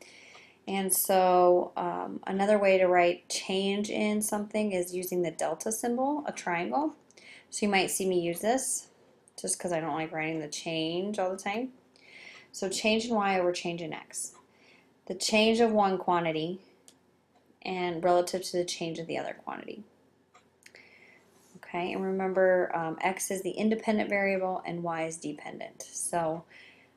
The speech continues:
um, Y depends on what, what happens to X. So let's look at some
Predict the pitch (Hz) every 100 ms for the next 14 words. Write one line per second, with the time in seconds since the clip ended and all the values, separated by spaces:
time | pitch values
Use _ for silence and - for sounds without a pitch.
0 | - 165 160 160 170 175 175 180 180 -
1 | 170 170 147 160 160 - - - 175 170
2 | 160 165 160 - - - - - - -
3 | - _ - _ _ _ _ _ _ _
4 | - - 226 175 180 208 214 247 240 320
5 | - 190 180 175